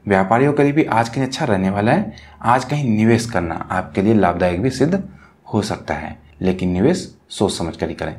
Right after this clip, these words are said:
व्यापार और धन के बाद बात करेंगे विद्यार्थी की। विद्यार्थियों के लिए सफलता के योग बन रहे हैं। मेहनत में किसी प्रकार की कोई भी कमी बिल्कुल ना रखें। स्वास्थ्य की बात करें तो आज आपको गैस और एसिडिटी का सामना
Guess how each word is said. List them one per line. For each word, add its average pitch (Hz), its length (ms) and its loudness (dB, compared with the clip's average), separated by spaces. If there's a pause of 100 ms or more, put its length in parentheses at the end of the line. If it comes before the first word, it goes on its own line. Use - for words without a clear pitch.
(200)
व्यापार 120 340 4
और 165 260 0 (200)
धन 131 140 -2
के 143 120 2
बाद 170 220 4
बात 101 220 2
करेंगे 143 280 4
विद्यार्थी 95 460 2
की। - 240 -6 (400)
विद्यार्थियों 101 460 2
के 151 100 0
लिए 156 100 2
सफलता 113 480 -2 (320)
के 95 80 -4
योग 90 300 2
बन 101 120 0
रहे 127 140 2
हैं। 190 220 -4 (260)
मेहनत 117 360 2
में 143 100 -2
किसी 135 180 -2
प्रकार 131 320 0
की 135 140 -2
कोई 127 200 6
भी 139 100 4
कमी 143 280 2
बिल्कुल 87 340 -2
ना 80 160 -4
रखें। 87 300 -10 (280)
स्वास्थ्य 95 380 0
की 104 60 0
बात 95 240 2
करें 117 120 -2
तो 117 120 -6
आज 92 220 2
आपको 92 260 -2
गैस 113 340 2
और 143 160 -4
एसिडिटी 117 420 0
का 92 140 2
सामना 80 480 -6